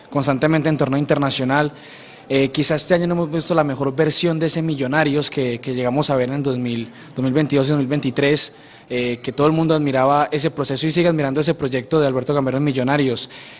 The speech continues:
¿Qué, qué puede corregir o qué faltó para que ese proceso no, no cayera, sino que pueda continuar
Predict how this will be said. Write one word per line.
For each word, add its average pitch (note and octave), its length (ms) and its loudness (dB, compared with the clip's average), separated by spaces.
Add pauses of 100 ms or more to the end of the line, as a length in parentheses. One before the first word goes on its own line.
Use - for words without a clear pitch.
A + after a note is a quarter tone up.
(140)
¿Qué, E3+ 460 2
qué E3+ 120 -6
puede G3 280 2
corregir E3 460 -2
o E3+ 60 0
qué E3+ 120 -2
faltó F3 580 2 (320)
para D3 240 4
que D3 120 -2
ese D3+ 140 0
proceso D3+ 680 0
no, C3 380 -4
no C3 160 -4
cayera, D#3 380 2
sino C3 160 -4
que D3+ 100 -2
pueda D#3+ 260 2
continuar C3+ 600 0